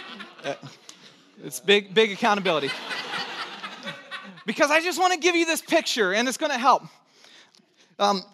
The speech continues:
this is my ten dollars. I got it out of the bank yesterday. And I wanna give you and entrust to you ten dollars. Now, here's what I'm gonna ask you to do. I'm gonna ask you to take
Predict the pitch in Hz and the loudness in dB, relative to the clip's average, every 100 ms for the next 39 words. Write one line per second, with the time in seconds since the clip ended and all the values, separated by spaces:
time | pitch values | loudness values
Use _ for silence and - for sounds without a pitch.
0 | _ _ _ _ _ _ _ 175 285 294 | _ _ _ _ _ _ _ -2 0 0
1 | 247 202 202 208 208 208 170 131 220 247 | -2 2 2 2 -2 -4 0 0 -2 -6
2 | 180 165 170 165 170 175 170 170 175 165 | 0 0 0 0 0 0 -2 -2 -2 -4
3 | 151 156 165 165 147 143 - 135 123 139 | -4 -2 -4 -6 -4 -4 -4 -10 -8 -4
4 | 226 - _ _ _ _ _ _ _ _ | -6 -8 _ _ _ _ _ _ _ _
5 | _ _ _ - _ 175 170 226 277 226 | _ _ _ -20 _ -4 0 2 2 0
6 | 160 220 220 160 135 175 254 208 185 185 | -2 0 0 -2 -2 0 -2 -6 -4 -4
7 | 180 - 226 208 - 156 147 156 156 _ | -2 0 0 0 -8 -4 -2 -2 -6 _
8 | _ - 185 160 - - - - _ _ | _ -10 -2 0 -2 -10 -14 -14 _ _
9 | _ _ _ 135 - 247 254 240 226 196 | _ _ _ -12 -8 -6 -4 -4 -4 -4
10 | 190 202 170 - _ _ _ _ _ _ | -8 -10 -14 -18 _ _ _ _ _ _
11 | - - 226 294 196 208 220 - 214 190 | -20 -6 0 0 -2 -2 -2 -2 -6 -4
12 | 175 - 202 160 - | -6 -6 -4 -4 -8